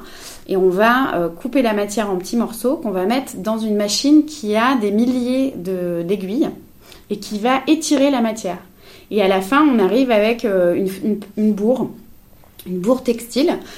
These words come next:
qu'on va pouvoir ensuite réutiliser sous diverses formes. Euh, et là, donc, on a, euh, un peu deux solutions. Soit ça va être, euh, en boucle fermée. Donc, on va prendre de la bourre et avec, on va refaire du fil pour refaire des vêtements, pour, euh, faire des chaussettes,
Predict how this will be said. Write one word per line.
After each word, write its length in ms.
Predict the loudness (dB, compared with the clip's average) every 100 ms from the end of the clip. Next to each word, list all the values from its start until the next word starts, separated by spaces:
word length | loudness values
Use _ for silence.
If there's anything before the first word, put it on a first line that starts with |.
| -12
qu'on 80 | 0
va 140 | 2
pouvoir 360 | 2 0 0 0
ensuite 380 | 0 -2 -6 -6
réutiliser 800 | -4 0 0 0 -4 -2 -2 -2 -4
sous 220 | -8 -8
diverses 400 | -6 -4 -6 -4
formes. 380 | -2 2 2 0 -12 -20 -16 -6
Euh, 160 | -4 -2
et 140 | 2
là, 200 | 4 4
donc, 240 | 2 -2
on 140 | 2 2
a, 300 | 4 2 0
euh, 260 | 0 -2
un 160 | -4 -4
peu 340 | -2 -2 -2 -4 -2
deux 120 | -2
solutions. 480 | -2 -4 -4 -2 -2 -4 -14
Soit 240 | 0 2
ça 160 | 2 0
va 120 | 2
être, 280 | 0 -2 -12 -6
euh, 160 | -6 -6
en 120 | -4 -2
boucle 360 | -4 -8 -18 -18
fermée. 460 | -8 -4 -2 -4 -6 -18 -20 -6
Donc, 180 | -4 0
on 60 | 0
va 340 | 2 0 0 -6
prendre 580 | -12 -4 0 0 -2 -4
de 100 | 0
la 140 | 0 0
bourre 300 | 0 -2 -2
et 80 |
avec, 260 | -2 -2 -4
on 60 | -4
va 160 | -4
refaire 400 | -4 -2 -2 -2
du 80 | -4
fil 220 | -6 -4 -4 -6 -12 -14
pour 200 | -10 -6
refaire 340 | -4 -2 -2
des 60 | -2
vêtements, 520 | -4 0 0 0 -2 -16 -20 -20
pour, 320 | -8 -4 -2
euh, 100 | -2 -4
faire 200 | -6 -4
des 100 | -6
chaussettes, 560 | -8 -8 -4 -4 -6